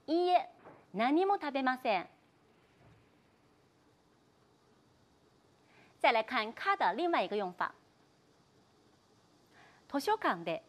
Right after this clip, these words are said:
小説か雑誌を読みます。这里的か表示二选一，意思是在图书馆看小说或杂志。大家听明白了吗？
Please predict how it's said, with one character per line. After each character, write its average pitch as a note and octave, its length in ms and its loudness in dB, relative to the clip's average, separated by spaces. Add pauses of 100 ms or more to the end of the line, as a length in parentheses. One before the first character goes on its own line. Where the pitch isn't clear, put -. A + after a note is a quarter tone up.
(320)
小 F4 340 2
説 G4+ 380 -4
か F4 200 6 (480)
雑 A#3+ 240 0
誌 - 280 -6
を G4 40 2
読 D#4+ 140 2
み D4 140 2
ま D#4 160 0
す。 - 200 -20 (920)
这 G#4+ 120 2
里 C4 120 -2
的 - 120 -6
か D#4 340 2 (280)
表 F#3 140 0
示 - 260 -6 (320)
二 F4+ 180 6
选 E3+ 280 -4
一， C4 240 -6 (760)
意 G4 140 0
思 D4+ 180 -8
是 - 240 -4 (540)
在 C4+ 280 4
图 C#4+ 160 -8
书 G#4+ 180 -4
馆 - 280 0
看 C4 220 -4
小 F3 200 -4
说 F#4+ 340 -2 (220)
或 - 360 -2 (160)
杂 E3 180 -4
志。 - 240 -8 (1400)
大 A3 100 -4
家 A3 100 -4
听 B3 180 -8
明 G3+ 180 -6
白 G3 120 0
了 G#3+ 100 -4
吗？ C#4+ 180 -4